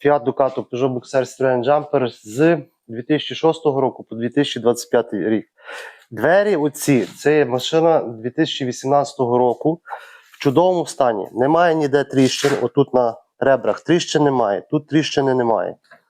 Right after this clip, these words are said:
От, будь ласка, двері новіські. Значить, це є ліва дверка в чудовому стані. По правій дверці є зауваження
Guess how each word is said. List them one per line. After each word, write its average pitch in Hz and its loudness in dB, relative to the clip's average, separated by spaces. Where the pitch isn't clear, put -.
От, 107 0
будь 127 2
ласка, 123 -2
двері 135 0
новіські. 143 -2
Значить, 139 0
це 180 4
є 170 6
ліва 165 6
дверка 120 2
в - -12
чудовому 139 0
стані. 170 0
По 123 -2
правій 180 2
дверці 175 2
є 151 6
зауваження 135 2